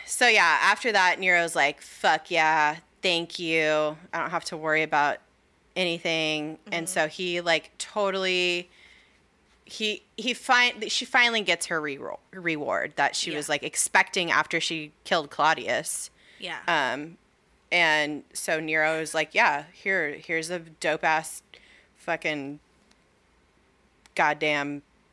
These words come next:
Speaker 1: palace for
Speaker 2: Yeah.
Speaker 1: you, and just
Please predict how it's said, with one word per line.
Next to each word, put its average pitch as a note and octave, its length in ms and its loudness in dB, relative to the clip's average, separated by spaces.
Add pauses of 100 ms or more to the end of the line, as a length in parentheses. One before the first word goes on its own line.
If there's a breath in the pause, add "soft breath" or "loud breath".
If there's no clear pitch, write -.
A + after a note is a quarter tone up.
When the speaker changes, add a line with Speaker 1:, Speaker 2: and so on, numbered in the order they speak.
(800)
Speaker 1:
palace F3+ 840 0
for A3 60 -16 (140)
Speaker 2:
Yeah. D3+ 80 0 (280)
Speaker 1:
you, G3 60 -4
and F#3 200 -10
just - 360 -4